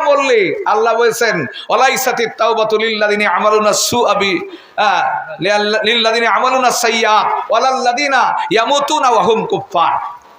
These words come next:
শিরক অবস্থায় মারা গেলে তার আর তওবা কবুল হবে না, তার শাস্তির থেকে বাঁচার কোনো রাস্তা নাই।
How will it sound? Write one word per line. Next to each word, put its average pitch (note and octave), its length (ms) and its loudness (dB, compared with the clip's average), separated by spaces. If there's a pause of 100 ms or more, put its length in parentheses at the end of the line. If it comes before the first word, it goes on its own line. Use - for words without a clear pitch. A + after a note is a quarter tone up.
(200)
শিরক D#4+ 340 0
অবস্থায় C#4+ 440 0
মারা A#3+ 260 2
গেলে A3 220 0
তার G#3+ 280 0
আর G3 320 0
তওবা G3 260 4
কবুল A3 320 2
হবে A3+ 240 2
না, F#3+ 300 0 (220)
তার G#3+ 160 0
শাস্তির A3 480 -2
থেকে G#3 180 -2
বাঁচার F3+ 300 0
কোনো F#3 180 2
রাস্তা D#3+ 340 0
নাই। C3 140 -2